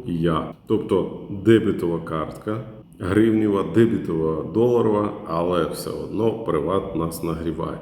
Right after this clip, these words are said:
І ось цифра, на яку вони нас нагрівають. П'ятдесят гривень дев'ятнадцять копійок. Окей. Оплатити. Перевищено ліміт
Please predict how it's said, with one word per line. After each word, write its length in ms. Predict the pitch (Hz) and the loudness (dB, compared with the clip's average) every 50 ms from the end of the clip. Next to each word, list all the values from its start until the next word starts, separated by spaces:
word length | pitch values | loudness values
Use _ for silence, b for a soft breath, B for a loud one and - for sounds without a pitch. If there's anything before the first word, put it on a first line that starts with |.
| - - - | -14 -10 -6
І 100 | 95 90 | -4 -4
ось 320 | 82 - 107 110 113 - | -2 0 2 2 2 0
цифра, 420 | - - - 131 131 127 - 95 87 | -2 -2 0 0 0 2 2 0 2
на 180 | 85 82 85 | 2 2 2
яку 260 | 82 80 82 - 104 | 0 0 0 0 0
вони 360 | 98 87 82 82 82 87 90 90 | 2 2 2 2 2 4 4 4
нас 360 | 87 80 80 80 80 82 - | 2 2 0 -2 -4 -6 -6
нагрівають. 720 | - - 82 80 80 82 80 82 80 78 73 64 - - | -8 -6 -6 -4 -4 -4 -2 -2 -2 -2 -4 -6 -8 -10
П'ятдесят 580 | - 95 87 85 90 87 - - - 90 85 - - 85 - - | -10 -10 -8 -8 -6 -6 -4 -2 -2 -2 -2 -2 -6 -10 -10 -6
гривень 480 | 82 87 98 107 120 120 123 107 90 | -2 0 4 4 4 4 4 2 2
дев'ятнадцять 680 | - 85 78 78 78 78 85 90 90 - - 80 76 - - - - | 0 -2 -2 -2 -4 -4 -4 -4 -4 -4 -8 -12 -12 -14 -16 -12 -8
копійок. 460 | - 85 - - 87 80 78 73 65 60 - - | -8 -8 -6 -4 -2 -2 -2 -2 -4 -6 -8 -6
Окей. 560 | - - - - 95 82 - - - - - - - - - - - - - | -6 -4 -2 0 0 0 0 -4 -10 -14 -16 -18 -20 -20 -20 -20 -20 -16 -12
Оплатити. 800 | 98 95 92 - 90 87 82 - - 87 87 82 - - 113 123 - - - - - - - - - - - - - - - - - - - - | -10 -10 -8 -6 -4 -4 -4 -4 -4 -2 -2 -2 -2 -4 -4 -4 -6 -10 -14 -16 -18 -18 -20 -20 -20 -20 -20 -20 -20 -20 -20 -20 -20 -20 -8 0
Перевищено 800 | - 113 110 110 110 107 110 110 104 104 - - 92 90 87 85 | 4 4 6 6 6 6 6 4 4 2 0 -2 0 0 0 0
ліміт 580 | 85 82 85 82 87 95 110 131 - - - | 0 0 0 0 2 2 2 2 0 -2 -4